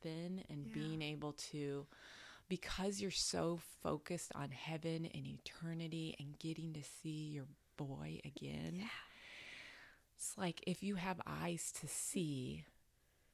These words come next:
Speaker 1: then heaven is all around us. And
Speaker 2: Mm-hmm.
Speaker 1: so, you know, I ca-, I guess I could share a lot of different things about, you know, ways that we sort of saw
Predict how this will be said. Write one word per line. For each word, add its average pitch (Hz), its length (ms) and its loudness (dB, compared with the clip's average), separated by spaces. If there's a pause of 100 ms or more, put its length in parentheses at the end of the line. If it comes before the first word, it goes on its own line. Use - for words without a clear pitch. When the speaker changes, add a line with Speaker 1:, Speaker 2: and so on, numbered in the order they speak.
(140)
Speaker 1:
then 156 220 2
heaven 185 500 2
is 156 240 0
all 170 380 -2
around 160 380 -2
us. - 560 -8 (320)
And 175 180 4
Speaker 2:
Mm-hmm. 226 140 2
Speaker 1:
so, 180 440 10 (1400)
you 196 120 10
know, 190 120 12
I 190 160 10
ca-, 220 200 2
I 185 140 6
guess 196 200 6
I 208 120 8
could 226 200 8
share 170 280 8
a 147 80 8
lot 156 260 10
of 143 120 4
different 143 340 2
things 165 320 6
about, 143 460 6 (420)
you 165 100 4
know, 143 140 4
ways 151 400 4
that - 240 4
we 147 460 4 (1040)
sort 175 280 8
of 151 120 6
saw 147 640 8